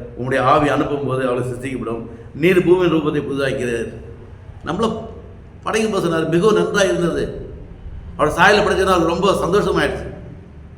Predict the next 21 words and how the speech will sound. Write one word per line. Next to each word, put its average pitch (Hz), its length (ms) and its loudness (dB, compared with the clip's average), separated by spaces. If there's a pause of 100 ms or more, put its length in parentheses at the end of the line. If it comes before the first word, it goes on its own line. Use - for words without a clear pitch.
(720)
"நான் 151 100 -2
ஒரு 160 140 6
மனிதனை 165 280 2
படைச்சிருக்கேனே, 143 600 -2 (720)
நம்மள 165 240 4
மாதிரி 180 220 4
படைச்சிருக்கேனே, 143 640 -2 (1000)
எல்லா 170 180 4
சகலத்தையும் 175 520 2
அவனுக்கு 160 260 2
அவர் 143 220 0
உண்டாக்கினேன்னு" 139 380 -2
சொல்லி. 120 220 -4 (920)
இப்போ 120 160 -6
நீங்களும் 151 320 2
நானும் 123 360 -4 (140)
இந்த 120 120 -4
உலகத்தில் 131 340 0
வாழும்போது 117 600 -6 (340)
எப்படி 151 340 2
இருக்கிறோம், 143 640 -2